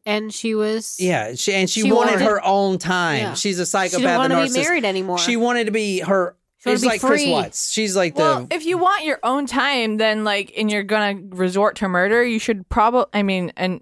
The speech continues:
Speaker 3: I am not condoning this at all because we all know where I stand on this, but, like,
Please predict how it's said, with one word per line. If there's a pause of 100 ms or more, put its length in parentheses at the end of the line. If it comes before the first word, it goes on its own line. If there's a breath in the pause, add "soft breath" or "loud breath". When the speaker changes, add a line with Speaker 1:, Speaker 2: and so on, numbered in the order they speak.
Speaker 3:
I
am
not
condoning
this
at
all
because
we
all
know
where
I
stand
on
this,
but,
like,